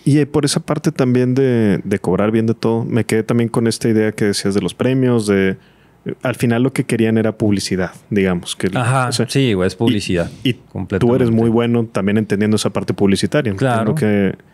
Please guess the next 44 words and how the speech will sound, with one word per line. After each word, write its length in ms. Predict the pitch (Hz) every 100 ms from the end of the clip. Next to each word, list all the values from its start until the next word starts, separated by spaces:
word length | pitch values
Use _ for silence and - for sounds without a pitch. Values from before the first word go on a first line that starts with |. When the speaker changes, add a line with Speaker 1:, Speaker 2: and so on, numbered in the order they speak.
| - -
Speaker 1:
que 80 |
también 360 | 104 104 107 110
profesionalmente 720 | - 113 104 101 101 107 113
ejerces 340 | 101 104 104 98
esa 140 | 104
parte. 320 | - 139 -
No 80 | 104
sé 60 | 123
si 60 |
nos 120 | 107
puedes 160 | 110 104
platicar 340 | 110 98 104
un 80 | 101
poco 300 | - 101 101
también. 480 | - 92 95 95 95
Speaker 2:
Sí, 260 | - 127 135
ahori-, 200 | 135 -
ahorita, 540 | 127 135 160 151 143 110
eh, 600 | 110 101 98 92 90 -
bueno, 300 | 104 113 101
tenía, 260 | 107 117 113
tenía 220 | 123 127
una 80 | 135
agencia 280 | 135 127
con, 280 | 113 104 104
con 280 | 90 101 98
Franco, 280 | 107 123 180
Speaker 1:
Ujú. 60 |
Speaker 2:
con 100 | 135
Franco 240 | 107 110 120
Escamilla, 600 | - 113 123 143 156 -
eh, 260 | 110 101 92
pero 100 | 101
yo 140 | 95 101
me 100 | 113
quedé 220 | 104 101
ya 100 | 101
con 160 | 107 104
el 120 | 92
total 240 | 98 98
de 80 | 98
la 80 | 98
agencia. 360 | 107 107 151 156 -
Speaker 1:
Perfecto. 400 | 123 113 -